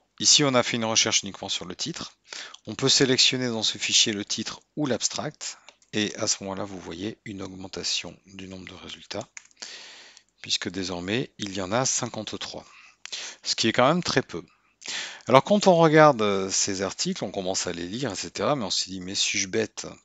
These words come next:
Parfois, en fait, on ne parle pas des statines en général, mais d'une statine en particulier, la rosuvastatine par exemple. Pourquoi est-ce que je devrais me restreindre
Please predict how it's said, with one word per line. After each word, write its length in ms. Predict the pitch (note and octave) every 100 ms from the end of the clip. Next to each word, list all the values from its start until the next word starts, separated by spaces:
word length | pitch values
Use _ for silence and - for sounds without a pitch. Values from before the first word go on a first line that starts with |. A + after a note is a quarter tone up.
| -
Parfois, 380 | F#2+ - F3+
en 100 | G3
fait, 440 | D#3 D#3 D3 - - _ _ -
on 100 | G#2
ne 60 | G2
parle 160 | G2
pas 140 | C#3 C3
des 120 | G#2+
statines 420 | - G#2+ - A2
en 100 | G2+
général, 480 | F2+ F2+ F2+ C#3 E3+ - - - _ G#2
mais 140 | G2
d'une 280 | G#2 D3+ C#3+
statine 500 | - F#2 - E3 D#3+
en 60 |
particulier, 680 | A#2+ G2+ - G#2 - F#2+ F2 G2+ _ - G2+
la 120 | F#2
rosuvastatine 840 | E2 G2 F#2+ F#2 F#2 F2 - C#3
par 160 | B2 F#2
exemple. 380 | F2 E2 F2+ - _ _ - - - - - _ -
Pourquoi 520 | D#3 - D#3+ D3 A#2
est-ce 180 | G#2+ -
que 120 | -
je 120 | G2
devrais 280 | F#2 F#2+ A#2
me 100 | C#3
restreindre 680 | F2+ F#2 - - C#3 D3 D3